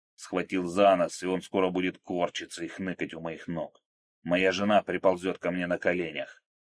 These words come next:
Вот, дорогие мои, вот когда для меня наступит минута блаженства. Вот когда свершится высшая справедливость.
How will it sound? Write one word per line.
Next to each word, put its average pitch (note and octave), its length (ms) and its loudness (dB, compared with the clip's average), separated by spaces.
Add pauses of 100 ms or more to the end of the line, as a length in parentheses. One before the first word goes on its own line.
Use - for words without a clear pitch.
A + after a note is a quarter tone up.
Вот, F2+ 300 0
дорогие D#2+ 420 -4
мои, D2+ 300 -6 (340)
вот F#2+ 380 0
когда F2 420 0
для E2+ 160 -4
меня E2+ 280 -2
наступит E2 440 -4
минута E2 380 -4
блаженства. D2+ 720 -8 (360)
Вот E2+ 400 0
когда E2+ 320 0
свершится E2 640 -4
высшая D#2+ 480 -2
справедливость. D2+ 880 -8